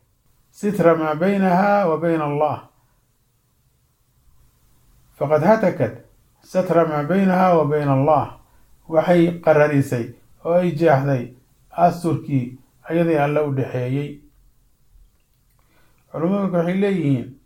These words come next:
dharkaas ay dhigayso waxaa laga wadaa inay maaragtay dadkii ajnabiga ka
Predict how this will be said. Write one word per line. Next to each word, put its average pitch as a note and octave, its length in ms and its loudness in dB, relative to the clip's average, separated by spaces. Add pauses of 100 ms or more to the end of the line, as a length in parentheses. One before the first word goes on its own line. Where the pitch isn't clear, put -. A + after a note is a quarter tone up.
(840)
dharkaas E3+ 440 2
ay D#3 120 -4
dhigayso E3+ 360 0
waxaa D3+ 140 0
laga F3+ 160 0
wadaa C#3 300 4 (520)
inay F3 260 4
maaragtay D3 380 2
dadkii D#3+ 380 -4
ajnabiga D3+ 460 0
ka F#3 120 0